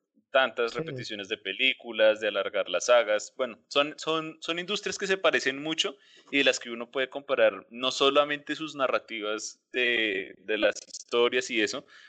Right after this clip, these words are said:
Speaker 1: sino sus modelos de negocio. Entonces, pues por eso ya hablamos de el Netflix de los videojuegos, o estas experiencias cuatro K que decía Sammy, con todo lo que es Kinect y demás.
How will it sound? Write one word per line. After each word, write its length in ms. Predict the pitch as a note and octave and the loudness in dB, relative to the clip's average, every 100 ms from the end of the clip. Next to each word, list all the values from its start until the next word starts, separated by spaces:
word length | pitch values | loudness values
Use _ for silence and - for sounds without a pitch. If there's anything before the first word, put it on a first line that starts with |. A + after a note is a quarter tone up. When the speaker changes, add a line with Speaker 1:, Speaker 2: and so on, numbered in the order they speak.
| - _ | -20 _
Speaker 1:
sino 260 | - C3 A#2+ | 0 0 0
sus 200 | A2 A2 | -4 -6
modelos 360 | G#2+ G#2 G2+ A2 | 0 2 2 2
de 100 | B2+ | 2
negocio. 440 | G#2 C3+ B2 G2 | 4 4 2 -2
Entonces, 640 | F2 G2 F#2+ G2 - - - | -12 -14 -12 -12 -14 -16 -14
pues 160 | A2+ | -12
por 140 | - G2+ | -8 -6
eso 120 | G2+ | 0
ya 100 | A2 | 4
hablamos 440 | A2 A2 G#2+ G#2+ | 6 6 4 -4
de 120 | A2+ G#2+ | -4 -4
el 200 | G#2 A2 | -4 0
Netflix 440 | D#3+ E3 E3 D3+ | 0 -2 -18 -6
de 100 | D3 | -4
los 140 | B2+ A#2 | -4 -4
videojuegos, 640 | A2+ G#2 C3+ G2+ F2 - _ _ _ _ | -4 0 0 0 -8 -14 _ _ _ _
o 640 | G#2+ A2 A2 G#2 G2+ G2+ - | -6 -2 0 -2 -4 -6 -2
estas 300 | A#2+ B2+ C3+ | -2 0 -4
experiencias 720 | C3+ B2+ A#2 A2 G#2+ A2+ - | -4 -2 -2 -2 -2 -4 -4
cuatro 400 | - B2 G#2+ G2 | 0 0 0 0
K 380 | A2+ A#2 A2 G#2 | 4 6 6 2
que 120 | A2+ G#2+ | -4 -6
decía 340 | G2 G#2 F#2 | -6 -8 -6
Sammy, 400 | A2 A#2 A#2 G#2 | -2 -4 -4 -14
con 360 | - G#2 F#2+ F2+ | -14 -12 -12 -10
todo 220 | G#2+ G#2 | -6 -6
lo 120 | G2+ - | -6 -8
que 160 | G#2 | -8
es 100 | F2+ | -10
Kinect 440 | - A2 G#2 G2+ G2 | -12 -12 -8 -8 -8
y 80 | |
demás. 280 | F2+ F#2+ - | -8 -6 -8